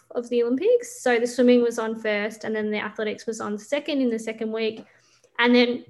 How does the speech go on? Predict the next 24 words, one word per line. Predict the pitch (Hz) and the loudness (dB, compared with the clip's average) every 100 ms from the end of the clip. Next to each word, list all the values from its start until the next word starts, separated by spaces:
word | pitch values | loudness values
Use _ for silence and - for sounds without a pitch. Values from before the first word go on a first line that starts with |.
| _ | _
the | 277 | 0
fifteen | 285 349 285 269 | 2 2 4 2
hundred | 262 269 269 | 2 2 4
was | 233 | 4
actually | 226 226 - 233 226 | 2 0 -4 -2 -2
on, | 226 220 220 214 220 _ _ | 0 -2 -2 -6 -10 _ _
I | - | 0
was | 254 262 | 2 0
probably, | - 269 302 587 554 | -2 2 6 6 6
like, | 302 247 | 6 4
the | 247 | 0
s-, | 247 - _ _ | -2 -10 _ _
three | 240 240 | 2 4
days | 226 220 | 4 2
before | 220 220 220 | -2 -4 -4
the | 208 208 208 | -2 -4 -4
closing | 214 202 208 | -6 -4 -4
ceremony. | 214 208 208 240 403 - _ _ _ _ | -6 -6 -4 -2 -2 -4 _ _ _ _
So | - 262 | 0 2
I | 247 | 4
was | 247 | 4
on | 285 381 | 4 2
pretty | 370 330 | 2 0
late. | 254 233 233 | 2 2 2